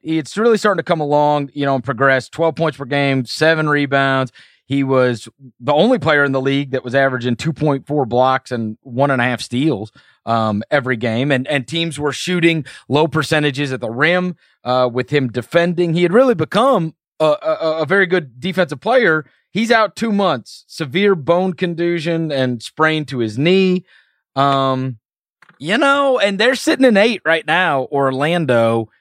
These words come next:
Aaron Gordon, God, when I was going to look this up after, you know, realizing the Isaac, uh, injury was going on, boy, does he need to step up. He has been miserable. It was super disappointing,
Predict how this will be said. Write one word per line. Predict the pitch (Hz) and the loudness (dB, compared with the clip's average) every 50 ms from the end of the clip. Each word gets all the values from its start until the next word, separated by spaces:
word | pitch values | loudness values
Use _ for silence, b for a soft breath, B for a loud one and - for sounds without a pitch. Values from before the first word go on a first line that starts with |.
| _ _ _ _ _ _ _ _ _ _ _ _ | _ _ _ _ _ _ _ _ _ _ _ _
Aaron | 165 240 339 403 254 | 2 2 4 2 2
Gordon, | 143 127 135 160 214 214 170 139 113 | 0 2 2 2 4 4 2 0 0
God, | 95 - 170 196 226 180 139 | -2 -2 0 0 0 -2 -2
when | 135 143 156 | -4 -4 -2
I | 185 254 | 0 0
was | 254 196 | 0 0
going | 147 143 190 185 175 156 | 0 0 0 0 0 0
to | |
look | 131 120 135 151 - | 0 -2 -2 -2 0
this | 175 165 139 - | -2 -2 0 2
up | 139 139 147 - | 2 0 2 2
after, | 139 123 127 - - 135 127 123 117 - | 2 0 0 0 -2 -2 -2 -2 -2 -4
you | - 135 127 | -4 -2 -2
know, | 123 | 0
realizing | 110 107 131 147 151 143 143 139 117 135 127 | 0 0 2 2 4 4 2 2 0 -2 -4
the | 117 117 110 | -2 -2 0
Isaac, | 107 117 135 151 151 156 170 - - - | 0 2 0 0 0 0 -2 -4 -4 -2
uh, | 147 147 147 143 143 | 0 0 2 0 0
injury | - 165 165 156 160 165 | 0 -2 -2 0 0 0
was | 165 156 | 0 2
going | 135 165 165 165 | 2 2 2 2
on, | 165 156 | 2 0
boy, | 117 - 139 180 175 | -2 -2 -2 -2 -2
does | 127 107 - | -2 -4 -4
he | - 185 | -2 0
need | 190 147 120 104 | 0 0 0 0
to | 107 104 | -4 -6
step | - - - 147 131 107 - - | -8 -2 0 2 2 2 2 -2
up. | 113 95 85 - - _ _ _ | -2 -2 -4 -8 -16 _ _ _
He | _ _ - 240 311 | _ _ -4 -2 0
has | 247 170 120 98 | 0 0 0 -2
been | 92 120 110 98 95 | -8 -12 -12 -10 -6
miserable. | 95 139 220 269 269 240 151 120 104 95 95 98 92 | -2 -2 -2 0 0 0 0 0 0 -2 -6 -6 -6
It | 110 117 - | -6 -6 -4
was | 139 131 117 | -6 -6 -4
super | - - 269 330 - 180 151 | 0 0 0 0 0 -4 -4
disappointing, | 120 120 120 - - 131 - 131 131 120 107 95 90 85 92 | -4 -4 -6 -6 -6 -6 -4 -4 -4 -4 -4 -6 -8 -10 -14